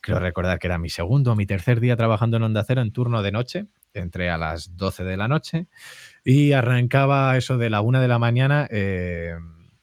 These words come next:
Barcelona, con un programa. Entonces yo, pues, nada, tenía que hacer continuidad y desde mi botón de órdenes con el técnico de Barcelona le dije, "Barcelona, tiro la cuña, indicativo y todo vuestro".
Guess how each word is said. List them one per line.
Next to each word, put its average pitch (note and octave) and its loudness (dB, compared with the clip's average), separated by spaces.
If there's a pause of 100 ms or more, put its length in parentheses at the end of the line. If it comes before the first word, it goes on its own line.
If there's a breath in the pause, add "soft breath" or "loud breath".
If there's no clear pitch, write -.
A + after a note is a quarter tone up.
(380)
Barcelona, F#2+ -4
con F2+ -6
un E2+ -6
programa. D2+ -12 (840 loud breath)
Entonces E2 -2
yo, E2 -12
pues, - -20
nada, E2 -12
tenía E2 -8
que E2+ -16
hacer F2 -12
continuidad C3+ -2
y F#2 -6
desde D#2+ -8
mi E2 -8
botón F2+ -6
de F#2+ -2
órdenes G2 -2
con G2 -4
el F#2 -4
técnico G2+ 0
de G2+ -2
Barcelona B2+ 0
le A#2+ 0
dije, G2 -6 (500 soft breath)
"Barcelona, B2 4
tiro C3+ 4
la C3 2
cuña, A2+ 4
indicativo A2+ 4
y B2 2
todo C3+ 4
vuestro". - -2